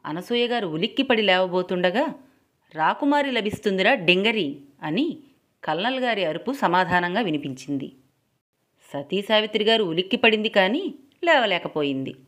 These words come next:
"ఏమిటి?" అంది నవ్వడానికి ప్రయత్నిస్తూ. "మీరు కూర్చోండి, నేను చూసొస్తా," అంది బదులు నవ్వడానికి ప్రయత్నిస్తున్న అనసూయ గారు. సింహం గారి గదిలో ప్రవేశించిన అనసూయ గారు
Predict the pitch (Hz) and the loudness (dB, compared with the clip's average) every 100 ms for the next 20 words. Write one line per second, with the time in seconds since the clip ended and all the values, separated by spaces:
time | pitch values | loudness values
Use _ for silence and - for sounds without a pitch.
0 | _ _ _ _ 160 196 254 262 254 254 | _ _ _ _ -6 -4 -2 -2 -2 -4
1 | 240 - 160 156 151 160 175 214 277 185 | -8 -6 -2 -2 -2 0 0 0 -2 0
2 | 151 151 139 - 113 - _ _ _ _ | 0 -4 -6 -10 -16 -18 _ _ _ _
3 | _ _ - 190 214 220 - 262 233 160 | _ _ -6 -4 -4 -6 -4 -2 -2 -2
4 | 165 190 214 220 214 - 180 147 139 - | -2 0 -2 -2 -4 2 2 2 -2 -6
5 | - _ 160 156 185 196 180 180 180 165 | -14 _ -6 -2 0 2 0 0 -2 -2
6 | 165 156 160 - 175 247 202 175 165 143 | -2 0 -6 -6 0 0 0 -2 -2 -2
7 | 139 135 135 - _ _ _ _ _ _ | -2 -6 -8 -20 _ _ _ _ _ _
8 | _ _ _ _ 170 165 190 226 233 226 | _ _ _ _ -8 -6 -4 0 2 2
9 | 220 214 220 208 208 196 196 196 185 170 | 0 0 -2 0 2 2 0 -4 0 0
10 | 151 156 202 202 196 180 160 160 | 0 2 2 4 4 2 -2 -6